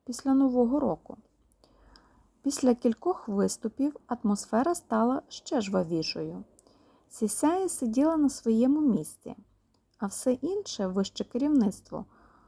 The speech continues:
продовжувало знаходити можливості наблизитися до неї та поспілкуватися з нею. Вона мала легкі манери та усміхалася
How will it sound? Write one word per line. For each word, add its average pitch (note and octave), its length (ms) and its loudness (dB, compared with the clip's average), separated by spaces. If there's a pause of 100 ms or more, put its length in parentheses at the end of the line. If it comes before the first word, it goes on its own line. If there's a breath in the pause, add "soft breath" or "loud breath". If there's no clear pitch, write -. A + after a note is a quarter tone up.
(120)
продовжувало D4+ 920 0
знаходити C4+ 640 -2
можливості B3+ 920 0
наблизитися C#4+ 800 0
до F#3+ 140 -2
неї C#4 500 2
та B3 100 -8
поспілкуватися C4 1000 -6
з D#3+ 100 -8
нею. D3+ 340 -6 (800 soft breath)
Вона A#3+ 300 4
мала D4 520 4
легкі B3 480 -2
манери D4 680 2
та A3+ 100 -2
усміхалася F3+ 960 -2